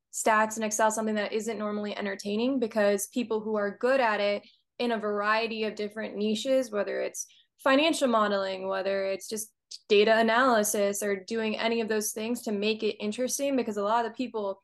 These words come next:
who are good at data analysis may not be good at the creative, the funny part.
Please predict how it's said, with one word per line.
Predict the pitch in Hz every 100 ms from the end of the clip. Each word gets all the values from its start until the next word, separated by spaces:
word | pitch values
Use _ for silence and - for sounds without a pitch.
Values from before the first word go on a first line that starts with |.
| _ -
who |
are | 220 208
good | 220 220 220 214
at | 202 196 196 - _ _ _
data | - 277 302
analysis | 226 202 190 196 214 208 -
may | 214 226
not | 226 214 214
be | 220
good | 214 214
at | 202 196
the |
creative, | 208 220 208 202 202 185
the | 202
funny | 214 196
part. | - 190 -